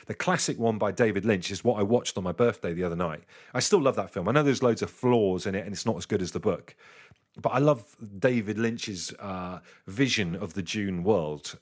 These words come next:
Um, it's fantastic, based on the Frank Herbert book. But, um, Dune Imperium, I think, was due to come out, the, the, the, the, uh, the, the movie, I think it was due to come out now, uh, but they've had to pause its recording and filming because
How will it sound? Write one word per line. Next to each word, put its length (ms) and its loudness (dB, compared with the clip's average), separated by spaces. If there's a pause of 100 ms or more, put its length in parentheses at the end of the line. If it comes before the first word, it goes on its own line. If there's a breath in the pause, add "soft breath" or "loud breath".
Um, 380 -10
it's 140 -6
fantastic, 600 -4
based 240 2
on 60 -2
the 60 -4
Frank 260 -8
Herbert 280 -4
book. 240 -6 (540 loud breath)
But, 160 2
um, 340 0 (640)
Dune 220 4
Imperium, 460 4
I 60 -4
think, 180 -2
was 100 -6
due 180 -2
to 60 -2
come 140 -2
out, 260 -2
the, 120 0
the, 220 0
the, 220 -4 (140)
the, 300 0
uh, 320 0 (160)
the, 220 -4 (220)
the 100 -6
movie, 580 0 (200)
I 80 -10
think 160 -8
it 60 -14
was 140 -8
due 120 0
to 80 0
come 120 -4
out 140 -2
now, 400 0 (680 soft breath)
uh, 180 -4
but 120 -8
they've 100 -4
had 120 -4
to 60 -10
pause 840 0
its 340 -12
recording 440 0
and 80 -4
filming 460 -2
because 480 -6